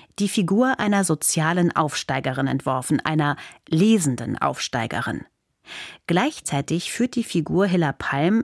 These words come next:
die Beharrungskräfte einer Klassengesellschaft vor, in der das Lesen noch als Privileg der Gebildeten galt. Hilla, Tochter eines ungelernten Fabrikarbeiters und einer Putzfrau,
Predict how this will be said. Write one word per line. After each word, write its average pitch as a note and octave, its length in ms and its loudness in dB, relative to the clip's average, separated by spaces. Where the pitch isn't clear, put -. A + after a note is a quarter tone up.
die E3+ 160 -2
Beharrungskräfte C#3+ 1160 -2
einer D3+ 180 -2
Klassengesellschaft C3 1000 -2
vor, D#3 260 0
in F#3 120 2
der G3 100 4
das G#3 220 0
Lesen A3 320 4
noch A#3+ 160 2
als - 200 -4
Privileg E3+ 680 2
der D3+ 100 0
Gebildeten D#3 600 2
galt. - 380 -10
Hilla, G3+ 460 2
Tochter - 480 0
eines D3 300 -2
ungelernten D3+ 720 2
Fabrikarbeiters D3+ 960 -2
und D3+ 120 0
einer C#3 200 -2
Putzfrau, E3+ 640 -2